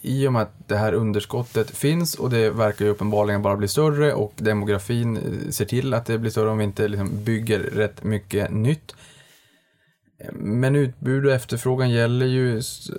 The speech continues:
allt som oftast när det kommer till ekonomiska, eh, frågor, och då blir man ju nyfiken kring, finns det en pricing power här som gör att man antar att, eh, kvadratmeterpriset, alltså hyrorna på den här typen av fastigheter, dramatiskt kommer öka i framtiden om vi inte får ett större utbud? Och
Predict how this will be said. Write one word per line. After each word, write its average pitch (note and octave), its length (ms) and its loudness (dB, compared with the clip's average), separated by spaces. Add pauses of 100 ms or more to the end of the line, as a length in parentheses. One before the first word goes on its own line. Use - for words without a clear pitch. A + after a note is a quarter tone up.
allt A#2+ 280 0
som D#3 160 0
oftast A2 380 -2
när G#2+ 80 0
det G#2+ 60 0
kommer G2+ 340 -2
till G2+ 180 -2
ekonomiska, G2 760 -2
eh, - 260 -4
frågor, G2 580 0
och G2 340 -2
då A2+ 220 0
blir B2+ 140 0
man C3 120 2
ju C3+ 60 2
nyfiken G2+ 580 0
kring, G2+ 280 -2
finns G#2+ 220 0
det G#2 80 0
en G#2 120 0
pricing D3 580 0
power G#2+ 400 2
här F#2+ 220 2
som G#2 180 -2
gör G2 300 2
att G2 200 0 (580)
man G#2 300 0
antar G2+ 400 2
att, F#2+ 300 0
eh, G2+ 60 -4 (240)
kvadratmeterpriset, G#2+ 1040 -2
alltså G2+ 180 -2
hyrorna A#2+ 720 2
på D3 100 -2
den A#2 60 2
här G#2 60 2
typen G#2+ 240 -2
av G2+ 60 0
fastigheter, F#2+ 640 -2
dramatiskt G2 600 -2
kommer G2 320 -2
öka A2+ 420 0
i D3+ 80 2
framtiden G2+ 600 -2
om G2 120 0
vi G2+ 60 0
inte F#2+ 180 -4
får F#2+ 120 -4
ett F#2 60 -6
större G2 380 0
utbud? G2 500 0
Och G#2+ 160 4